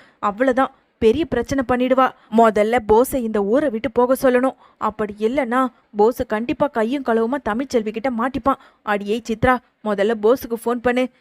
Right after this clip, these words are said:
இந்த ஊரை விட்டு போக சொல்லு." "அம்மா, நீ எதுக்காகம்மா பயந்துகிட்டு இருக்க? அவ என்ன பெரிய இதுவா என்ன? நீ என்னமோ அவளுக்கு போய் பயந்துகிட்டு இருக்க. நீ பண்றது கொஞ்சம் கூட சரியில்லைம்மா. நீ ஈஸ்வரி இந்த வீட்டை கலைக்கணும்னு நினைச்சுக்கிட்டு இருக்க.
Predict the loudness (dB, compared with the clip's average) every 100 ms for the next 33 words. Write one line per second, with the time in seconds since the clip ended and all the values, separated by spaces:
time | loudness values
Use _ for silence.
0 | _ -4 -2 0 2 2 0 0 2 2
1 | 2 2 2 0 _ _ _ -2 2 4
2 | 2 -2 -8 -4 -4 0 0 2 0 0
3 | -2 0 -2 -2 -6 -4 0 -2 -4 _
4 | _ -2 0 0 0 0 -4 _ _ 0
5 | 2 0 -2 0 0 0 -4 -6 _ _
6 | _ -4 -2 -2 0 -2 0 0 0 0
7 | 0 0 -2 -2 -8 -2 0 0 _ _
8 | -6 -4 -2 -2 0 0 -2 -4 -4 -2
9 | -2 0 -2 -2 0 2 0 -2 -8 _
10 | _ -4 -4 -6 -10 -6 -4 0 0 0
11 | -2 _ _ -6 -4 -4 -6 -6 -4 -2
12 | -2 -2 -2 -2 -2 -4 -4 0 0 0